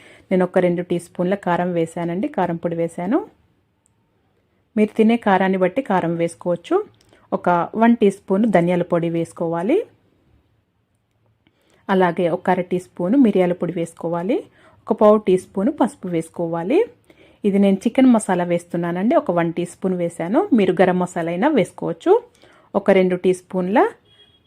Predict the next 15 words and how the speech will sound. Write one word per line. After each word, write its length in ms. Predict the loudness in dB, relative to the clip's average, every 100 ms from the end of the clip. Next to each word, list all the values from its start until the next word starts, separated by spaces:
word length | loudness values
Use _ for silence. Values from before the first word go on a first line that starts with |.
| _ _ 2
అల్లం 200 | 4 4 4
వెల్లిగడ్డ 380 | 4 2 0 0
పేస్ట్ 240 | -2 -6 -6
వేయాలండి. 520 | -4 -4 -4 -4 0 0 0 _ _ _ _ _ -6 -2
ఇప్పుడు 220 | 2 4 4
దీంట్లో 340 | 2 0 0 0 -6
ఒక 100 | -4 -2 2
మూడు 180 | 2 0 -2
టేబుల్ 260 | -4 -4 -6
స్పూన్ల 300 | -6 -4 -4 0
పెరుగు 220 | 2 2 0
వేసుకోవాలి. 640 | -2 -6 -8 -4 2 2 2 -2 _ _ _ _ _ _ _ _ -20 _
పెరుగు 240 | 4 4 4
ఇలా 160 | 2 2 0 0
గడ్డగా 340 | 2 2 2